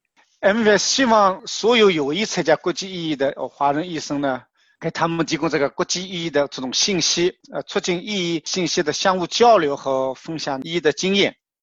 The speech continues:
所以M V I想通过跟当地需要帮助这个地区国家这个医疗机构合作，呃，建立各种合作项目、意义项目，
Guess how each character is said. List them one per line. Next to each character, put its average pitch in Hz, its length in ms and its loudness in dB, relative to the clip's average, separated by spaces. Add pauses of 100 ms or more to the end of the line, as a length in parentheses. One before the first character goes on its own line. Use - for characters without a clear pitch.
(260)
所 185 220 2
以 180 220 6
M 175 200 2
V 185 140 6
I 180 60 6
想 180 180 4
通 165 220 -4
过 156 360 4 (140)
跟 160 260 -2
当 233 280 4
地 214 120 0
需 - 160 -2
要 185 60 4
帮 226 240 4
助 214 140 -2
这 175 80 -2
个 165 100 -4
地 208 160 -8
区 185 180 -2
国 160 240 0
家 165 200 4
这 147 100 -2
个 156 80 -4
医 202 140 -6
疗 202 160 6
机 170 160 -4
构 170 100 0
合 156 220 -2
作， 165 280 0 (180)
呃， - 80 -10
建 180 200 2
立 151 60 0
各 - 140 -6
种 160 260 -4
合 - 120 -2
作 208 140 2
项 202 240 4
目、 127 260 -10 (440)
意 220 260 0
义 - 60 0
项 135 260 2
目， 107 160 -18